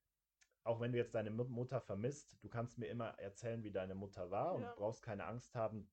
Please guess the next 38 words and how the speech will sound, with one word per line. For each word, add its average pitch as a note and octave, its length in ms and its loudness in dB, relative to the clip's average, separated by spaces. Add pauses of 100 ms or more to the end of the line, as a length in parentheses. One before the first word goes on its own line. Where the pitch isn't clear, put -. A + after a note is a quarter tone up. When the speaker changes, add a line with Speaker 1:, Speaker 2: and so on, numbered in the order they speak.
(160)
Speaker 1:
sie G#2+ 180 -8
zu G#2+ 140 -14
vergessen, G#2+ 460 -2
weil F2+ 120 2
ich F#2+ 140 -8
werd's G2 220 -2
abspeichern, E2+ 760 -2
was F2 160 -4
du - 80 -10
mir E2+ 100 -2
erzählt E2+ 420 -4
hast.“ A3+ 220 -8
Und E2+ 80 -6
dann E2+ 100 -6
Speaker 2:
Mhm. - 20 -6
Speaker 1:
spielt - 240 -8
sie F2 140 -8
halt E2 280 -6
ab, F2 160 -8 (160)
was D#2+ 280 -6 (440)
ihr - 120 -10
Katie - 200 0
Speaker 2:
Low-key C4 200 0
Speaker 1:
erzählte. C4 360 -4
Speaker 2:
creepy G#3+ 140 -4
auch. G3 420 -2
Speaker 1:
Ja, F#4+ 340 6
Speaker 2:
<laughs> - 160 -14
Speaker 1:
aber G#2+ 200 6
es - 140 4
bringt C#3+ 220 0
Katie C#3 300 4
dazu, B2 380 4
aufhören, A2+ 500 2
aufzuhören G#2+ 360 -2
zu F2+ 100 -8
Speaker 2:
Ja. - 60 -2
Speaker 1:
weinen. C3+ 520 2